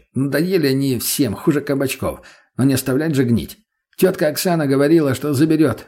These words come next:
но у неё ремонтизм разыгрался. Отнеси этот чудо-овощ. У неё семья большая, каши наделаю для прощального вечера.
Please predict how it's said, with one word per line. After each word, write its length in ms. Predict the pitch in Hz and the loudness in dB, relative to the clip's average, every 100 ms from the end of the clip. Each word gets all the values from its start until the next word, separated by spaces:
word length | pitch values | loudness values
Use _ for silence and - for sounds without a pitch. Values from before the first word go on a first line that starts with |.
| - | -4
но 140 | 123 | -2
у 40 | 127 | 2
неё 340 | 139 156 127 - _ _ - | 2 2 -2 -6 _ _ 0
ремонтизм 720 | 143 143 143 - 190 120 110 | 0 2 -2 -2 -2 2 2
разыгрался. 640 | 110 117 104 85 - - - _ _ - | 2 0 -2 -4 -8 -14 -16 _ _ -6
Отнеси 520 | 110 - 143 - 196 | -4 -2 -4 -2 0
этот 300 | 175 143 117 | 0 0 -2
чудо-овощ. 720 | 175 135 131 131 104 82 - - _ _ - | 0 2 0 0 -2 -4 -10 -16 _ _ -2
У 60 | 143 | 0
неё 180 | 165 | 2
семья 320 | 143 160 156 120 | 2 0 0 2
большая, 600 | 131 123 165 139 92 - _ _ | 0 0 0 -2 -2 -8 _ _
каши 340 | - 170 135 151 | -2 0 0 -2
наделаю 460 | 143 139 127 120 | 0 2 2 2
для 100 | 127 | 0
прощального 580 | 127 127 - 123 113 120 | 0 -2 0 0 2 2
вечера. 520 | 113 95 - 76 - | 2 0 -6 -8 -12